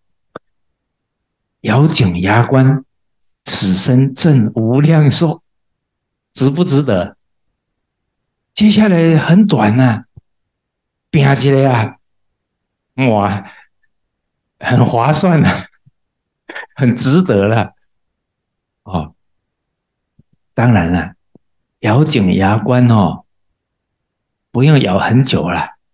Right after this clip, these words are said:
哦，我们一想，我要咬到死啊，<laughs> 不用了。<laughs> 哦，你真的好好听老和尚的话，咬三年五年哦，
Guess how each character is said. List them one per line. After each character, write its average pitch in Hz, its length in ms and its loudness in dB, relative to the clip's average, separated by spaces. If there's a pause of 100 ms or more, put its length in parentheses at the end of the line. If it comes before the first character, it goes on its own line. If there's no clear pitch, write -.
(920)
哦， 95 180 -4
我 104 180 0
们 123 180 2
一 165 100 2
想， - 320 -4 (240)
我 127 240 -4
要 156 160 2
咬 120 180 0
到 156 220 0
死 107 400 -2
啊， 113 140 -2 (720)
<laughs> - 720 -8
不 123 160 0
用 139 280 2
了。 90 220 -4 (920)
<laughs> 190 760 -20
哦， 113 260 0
你 131 220 2
真 190 340 2
的 175 280 -2 (460)
好 127 260 -2
好 170 120 2
听 185 260 2
老 113 200 0
和 147 60 2
尚 156 200 -2
的 131 140 0
话， 131 340 -2 (300)
咬 117 220 0
三 170 380 2
年 131 280 0
五 101 240 -2
年 92 240 -2
哦， 98 280 -2